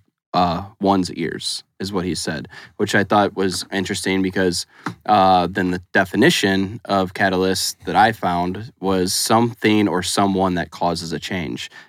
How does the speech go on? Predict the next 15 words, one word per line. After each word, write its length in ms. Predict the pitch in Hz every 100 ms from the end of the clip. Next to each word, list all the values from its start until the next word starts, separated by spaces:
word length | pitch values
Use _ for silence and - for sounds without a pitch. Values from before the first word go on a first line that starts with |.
| _
And 180 | 98 95
basically 460 | 107 101 98 95
that 200 | 92 90 82 -
all 140 | 82 92
goes 220 | 87 85
back 240 | - 85 87
to 120 | 87
you. 240 | 87 78
Like, 260 | - 87 87
you 120 | 90
have 100 | 87
to 80 | 92
make 220 | 90 87
that 140 | 87 82
effort 420 | 85 - 90